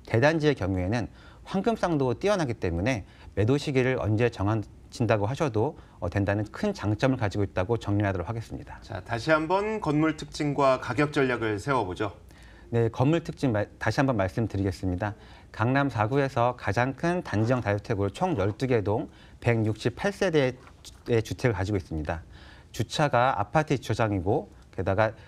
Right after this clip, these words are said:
Speaker 1: 어, 주민 커뮤니티 공간과 단지 내 구립 어린이집 등 모든 편의시설을 다 갖추고 있습니다. 어, 가격 말씀드리면 매매가 이억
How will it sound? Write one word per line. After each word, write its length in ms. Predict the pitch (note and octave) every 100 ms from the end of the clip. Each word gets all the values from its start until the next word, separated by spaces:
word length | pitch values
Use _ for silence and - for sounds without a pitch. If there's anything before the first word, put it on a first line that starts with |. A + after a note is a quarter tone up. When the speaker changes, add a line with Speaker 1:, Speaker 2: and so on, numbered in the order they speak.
| -
Speaker 1:
어, 320 | G2+ G2+ G2 F#2+
주민 280 | - B2+ B2+
커뮤니티 360 | F3+ G#3 -
공간과 600 | C#3 A2+ G#2 G2+ C3 E3+
단지 320 | - G#2+ A2+
내 80 | A2+
구립 340 | G#2+ - A#2 -
어린이집 460 | A#2+ C3+ G#2 G2
등 240 | G#2 C#3+ - - -
모든 360 | G2+ A#2 B2+ B2
편의시설을 400 | G3 G3+ E3+ C3+
다 80 |
갖추고 320 | - - C#3 A#2
있습니다. 480 | - D2+ D2 D2+ - - - - -
어, 380 | G2 G2 F#2+ F#2+ - - - - -
가격 400 | A#2+ C#3 C#3+ -
말씀드리면 800 | G#2 A2+ C#3 B2 F#2+ F#2+ C3+ G#2 - - -
매매가 600 | G#2 A#2+ D3 - G#2 A2
이억 480 | F#2+ G#2+ A#2+ B2 -